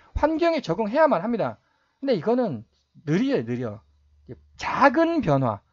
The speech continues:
수동적 작은 변화. 완전히 종이 바뀌어버리는 거죠. 종이 바뀌는 새로운 종의 탄생은 그 생물이 정보를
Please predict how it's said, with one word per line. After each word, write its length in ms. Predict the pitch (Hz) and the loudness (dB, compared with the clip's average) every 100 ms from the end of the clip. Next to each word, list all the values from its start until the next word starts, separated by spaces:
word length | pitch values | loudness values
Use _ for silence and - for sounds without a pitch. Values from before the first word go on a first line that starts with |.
| _ | _
수동적 520 | - 285 320 294 311 | -6 4 4 4 -2
작은 300 | - 143 160 | -2 -4 -4
변화. 140 | 139 117 _ _ _ _ _ - | -6 -10 _ _ _ _ _ -6
완전히 260 | 175 220 | -4 0
종이 280 | - 208 302 | 4 4 4
바뀌어버리는 580 | - - 247 247 196 139 | 0 6 8 8 4 -4
거죠. 260 | 110 104 104 _ _ _ _ _ _ _ _ _ _ _ | -8 -10 -16 _ _ _ _ _ _ _ _ _ _ _
종이 460 | - 170 240 294 294 | 0 4 4 2 -2
바뀌는 440 | 185 - 156 156 | -6 -6 -10 -10
새로운 420 | - 269 302 302 | -6 0 2 2
종의 260 | 226 180 170 | 0 -4 -4
탄생은 640 | 226 247 220 147 147 131 - _ _ _ _ _ _ _ _ _ _ _ _ _ _ | -4 -2 -4 -6 -8 -10 -14 _ _ _ _ _ _ _ _ _ _ _ _ _ _
그 200 | - 208 | -8 -6
생물이 460 | 247 247 185 175 147 | -2 -2 -2 -6 -8
정보를 640 | 151 156 147 165 151 | -6 -4 -4 -4 -6